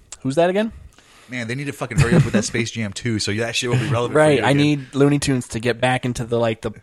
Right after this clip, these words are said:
Speaker 1: the real, like, you know, zeitgeist.
Speaker 2: Looney Tunes are pretty much dead, aren't they?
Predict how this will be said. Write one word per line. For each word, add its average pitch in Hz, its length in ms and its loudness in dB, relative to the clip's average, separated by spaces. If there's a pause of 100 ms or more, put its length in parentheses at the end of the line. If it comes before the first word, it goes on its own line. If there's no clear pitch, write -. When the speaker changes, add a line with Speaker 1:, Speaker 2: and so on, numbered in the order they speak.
Speaker 1:
the 110 240 -2 (140)
real, 123 420 4
like, 107 320 2 (440)
you 120 100 -6
know, 107 360 -4 (200)
zeitgeist. 104 680 -4
Speaker 2:
Looney 330 220 2
Tunes 185 180 -2
are 135 40 -2
pretty 190 180 -4
much 180 180 -6
dead, 196 200 -6
aren't 214 180 -6
they? 92 220 -6